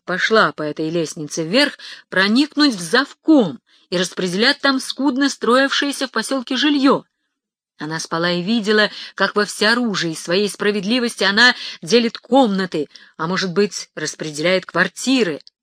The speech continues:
Квартиры тогда были неслыханной роскошью. Она грозилась: «Вот погодите, вот я влезу туда,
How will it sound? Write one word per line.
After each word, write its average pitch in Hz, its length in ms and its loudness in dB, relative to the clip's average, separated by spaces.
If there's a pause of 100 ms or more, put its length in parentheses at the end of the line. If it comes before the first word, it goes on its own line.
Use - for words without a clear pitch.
(280)
Квартиры 196 960 -2 (100)
тогда 160 300 -4
были 180 160 -2
неслыханной 175 580 -4
роскошью. - 640 -4 (560)
Она 160 200 -6
грозилась: 190 600 -2
«Вот 185 300 -4
погодите, 262 760 0 (380)
вот 196 220 0
я 226 240 0
влезу 233 640 2
туда, 285 400 4